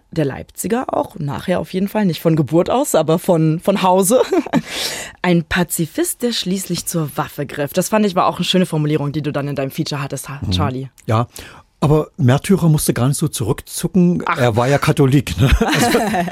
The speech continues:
Speaker 1: Okay.
Speaker 2: das hat, hätte ihn wahrscheinlich weniger gestört,
Speaker 1: Ja,
Speaker 2: so
Speaker 1: gut,
Speaker 2: eine Titulierung.
Speaker 1: gut.
Speaker 2: Ist auch interessant, dass Deutsch Katholik also wirklich so eine Reformbewegung in der Zeit, die man heute auch kaum noch kennt.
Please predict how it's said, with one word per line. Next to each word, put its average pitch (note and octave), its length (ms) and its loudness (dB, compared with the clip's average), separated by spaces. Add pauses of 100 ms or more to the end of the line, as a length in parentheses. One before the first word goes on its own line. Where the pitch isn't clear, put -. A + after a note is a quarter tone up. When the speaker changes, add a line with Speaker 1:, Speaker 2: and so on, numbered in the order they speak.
(580)
Speaker 1:
Okay. - 300 2
Speaker 2:
das - 80 -6
hat, E3+ 180 -2 (320)
hätte E3 240 0
ihn E3 180 4
wahrscheinlich C3+ 480 2
weniger B2 400 4
gestört, A#2 540 2 (140)
Speaker 1:
Ja, D#3+ 320 2 (120)
Speaker 2:
so A#3 80 4
Speaker 1:
gut, - 120 4
Speaker 2:
eine A#2 80 -4
Titulierung. D#3+ 640 4
Speaker 1:
gut. - 60 -8 (520)
Speaker 2:
Ist D3 140 0
auch - 140 2
interessant, C3 480 2
dass - 280 -8 (280)
Deutsch D#3 220 2
Katholik D#3 380 -2
also C3+ 180 -2
wirklich D#3 240 -4
so - 80 -2
eine C#3 320 0 (220)
Reformbewegung C#3+ 880 2
in C#3+ 100 -2
der A#2 160 2
Zeit, B2+ 360 -4 (520)
die B2+ 60 -6
man A#2+ 160 0
heute B2+ 240 0
auch - 140 -8
kaum B2+ 180 -2
noch G2+ 180 -2
kennt. - 320 -4